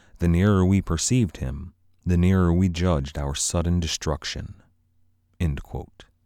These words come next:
There were forty or so men on board Charity, and they knew to a man that they had no hope of victory. They had no guns, they had no swords, they didn't even have a dagger on board.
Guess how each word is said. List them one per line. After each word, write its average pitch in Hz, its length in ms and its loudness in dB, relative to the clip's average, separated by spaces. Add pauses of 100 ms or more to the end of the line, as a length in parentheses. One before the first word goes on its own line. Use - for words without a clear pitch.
(1300)
There 113 160 4
were 110 120 4
forty 120 400 0
or 98 80 2
so 90 320 2
men 82 320 0
on 82 300 -4
board 78 280 -2
Charity, - 580 -10 (480)
and 87 200 0
they 95 160 4
knew 98 420 4
to 110 220 4
a 131 40 4
man 110 360 2
that 80 140 -4
they 95 120 -2
had 98 300 -4
no 95 260 2
hope 98 300 -2
of 80 140 -4
victory. 71 600 -8 (480)
They 87 80 -2
had 98 300 -2
no 87 180 4
guns, 78 440 -2
they 87 100 0
had 98 240 -2
no 101 200 4
swords, 85 640 -2
they 90 100 0
didn't 117 280 0
even 101 180 2
have 95 160 -2
a 85 60 2
dagger 82 500 -2
on 62 200 -8
board. 69 380 -12